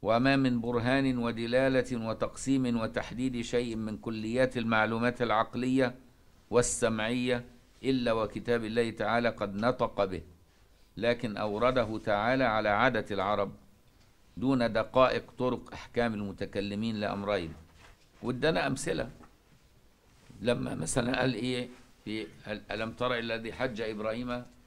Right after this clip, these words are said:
في ربه أن آتاه الله الملك إذ قال إبراهيم ربي الذي يحيي ويميت". فقام التاني قال له إيه، "أنا أحيي وأميت، أحكم على ده بالإعدام أموته، وأحكم على واحد محكوم بالإعدام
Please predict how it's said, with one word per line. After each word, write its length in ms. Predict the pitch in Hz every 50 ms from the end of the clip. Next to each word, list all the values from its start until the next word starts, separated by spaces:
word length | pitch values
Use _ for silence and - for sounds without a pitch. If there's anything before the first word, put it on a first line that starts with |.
| - - - - 165 147 - - -
في 140 | 113 117
ربه 320 | 113 113 110 107 117 117 110
أن 100 | 110 104
آتاه 420 | 104 107 104 - - 113 110 110
الله 220 | 107 104 107 107 101
الملك 260 | 95 101 98 95 -
إذ 120 | 98 98 -
قال 240 | - - 113 113
إبراهيم 520 | 113 107 107 107 101 107 104 107 113 113 113
ربي 420 | 110 123 131 123 104 104 117 117
الذي 220 | 110 113 113 104 110
يحيي 240 | 110 - - 101 101
ويميت". 360 | 98 95 95 90 90 90 85 - - - - _ _ _ _ _ - - - - _ _ _ _ - -
فقام 180 | - 101 107
التاني 360 | 107 98 - - 113 113 110 104
قال 140 | 104 104
له 80 | 101 101
إيه، 160 | 101 104 110
"أنا 200 | 117 120 117 113
أحيي 180 | 101 - - 104
وأميت، 400 | 98 90 92 90 90 90 87 87 - - - _ _ _ _ _ - - - - 107
أحكم 360 | 107 - - - 104 101 95
على 180 | 95 95 101
ده 80 | 98 104
بالإعدام 500 | 101 101 85 87 90 87 87 104 104 90
أموته، 520 | 90 95 92 87 87 101 113 113 - 131 131 - - - - - _ _ - - _ _ _ -
وأحكم 420 | - 110 113 - - - 110 101
على 160 | 98 101 101 95
واحد 280 | 101 117 107 101 104
محكوم 360 | 104 90 - - - 120 110
بالإعدام 580 | 104 101 98 101 95 87 90 107 113 117 117 110